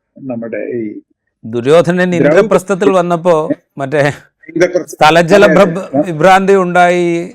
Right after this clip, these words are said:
Speaker 2: അതിനെ തുടർന്നുണ്ടായ ദ്രൗപദിയുടെ
Speaker 1: ആ.
Speaker 2: ചിരി.
Speaker 1: ചിരി. ആ ചിരിയാണ് ഈ യുദ്ധത്തിന് ഇബ്-, ഏഹ്, വലിയ യുദ്ധത്തിന് കാരണമായത് എന്ന് പറയുന്നുണ്ട്. അതുപോലെ യുദ്ധം കഴിഞ്ഞപ്പോൾ എന്തായിരുന്നു? ആരെന്ത് ജയിച്ചു? അവസാനം, ആ, കുരുക്ഷേത്രയിൽ ആരും ഇല്ലായിരുന്നു.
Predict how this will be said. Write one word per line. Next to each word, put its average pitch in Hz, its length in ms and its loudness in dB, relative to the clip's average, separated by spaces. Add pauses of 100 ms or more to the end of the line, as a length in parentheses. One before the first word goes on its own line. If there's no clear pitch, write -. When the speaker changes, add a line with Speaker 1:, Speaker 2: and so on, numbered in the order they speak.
Speaker 2:
അതിനെ 156 240 -2
തുടർന്നുണ്ടായ 180 580 0
ദ്രൗപദിയുടെ 165 520 2
Speaker 1:
ആ. - 20 4
Speaker 2:
ചിരി. 135 280 -4 (1200)
Speaker 1:
ചിരി. 147 420 -2
ആ 220 160 0
ചിരിയാണ് 165 680 0 (440)
ഈ 170 160 0
യുദ്ധത്തിന് 160 380 -2
ഇബ്-, 143 260 -2
ഏഹ്, 139 340 0 (180)
വലിയ 165 220 0
യുദ്ധത്തിന് 143 640 -2
കാരണമായത് 135 720 0
എന്ന് 151 120 0
പറയുന്നുണ്ട്. 135 480 -4 (360)
അതുപോലെ 185 320 0
യുദ്ധം 170 440 -2
കഴിഞ്ഞപ്പോൾ 165 480 0
എന്തായിരുന്നു? 147 380 -2
ആരെന്ത് 143 360 0
ജയിച്ചു? 120 460 -2 (300)
അവസാനം, 147 680 -2
ആ, 131 260 0
കുരുക്ഷേത്രയിൽ 147 680 -2
ആരും 156 400 0
ഇല്ലായിരുന്നു. 127 480 -2